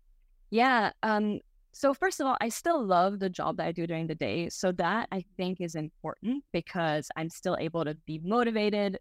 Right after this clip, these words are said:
during the day. And then in the evening, I'm very excited. Okay, well, now I, I'm gonna switch gears and start working on something that, that's different, but similar. Because things that I learned through working with our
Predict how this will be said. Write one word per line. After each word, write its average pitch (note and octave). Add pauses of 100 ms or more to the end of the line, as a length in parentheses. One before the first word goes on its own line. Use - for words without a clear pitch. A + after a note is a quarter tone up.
(140)
during F3
the D#3+
day. G#3
And F3+
then F#3 (100)
in F#3+
the F3+
evening, B3
I'm G3+
very G#3
excited. G3+
Okay, G#3
well, F#3
now F#3
I, F#3 (200)
I'm F3
gonna F3 (320)
switch -
gears A#3 (460)
and G3+
start -
working A#3+
on A3
something B3
that, G3 (140)
that's F#3+
different, C4
but G3
similar. - (380)
Because F#3 (320)
things C#4+
that A#3+
I F#3+
learned F#3+
through G3
working F3
with E3
our D#3